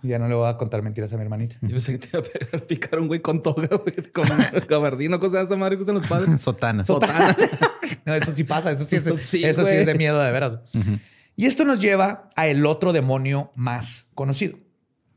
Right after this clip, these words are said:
Speaker 1: el que la gente comúnmente confunde con Satanás, Lucifer.
Speaker 3: Claro.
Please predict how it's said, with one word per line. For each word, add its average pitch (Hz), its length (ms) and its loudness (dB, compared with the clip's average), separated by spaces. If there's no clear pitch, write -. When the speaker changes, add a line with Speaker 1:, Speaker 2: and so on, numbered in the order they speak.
Speaker 1:
el 139 120 -8
que 208 120 0
la 208 120 4
gente 220 460 0
comúnmente 190 640 0
confunde 151 480 -2
con 143 160 -4
Satanás, 165 640 -6
Lucifer. 117 600 -8
Speaker 3:
Claro. 82 220 -6